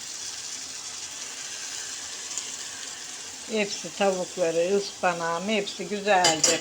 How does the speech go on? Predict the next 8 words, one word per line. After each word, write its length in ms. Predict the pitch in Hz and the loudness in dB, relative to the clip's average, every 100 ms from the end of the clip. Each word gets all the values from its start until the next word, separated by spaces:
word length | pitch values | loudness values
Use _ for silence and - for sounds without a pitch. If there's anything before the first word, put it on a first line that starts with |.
| - | 4
pişsin. 460 | 254 - - 269 - - - - - - - - - 427 - - - - | 2 0 0 2 2 -2 -6 -8 -14 -16 -16 -16 2 4 6 4 2 4
En 240 | 262 240 | 6 6
son 340 | - 220 208 | 4 4 4
güveçlerine 800 | 196 233 220 214 - 202 185 180 175 | 8 10 10 8 4 6 8 6 6
koyup 300 | 254 269 285 - - | 8 8 6 -2 -2
üzerlerine 760 | 233 226 208 190 185 185 180 | 2 8 8 8 6 6 2
kaşarını 640 | - 233 - 202 175 175 180 | 4 4 6 6 6 4 8
vereceğim. 500 | 254 240 254 285 | 8 8 6 6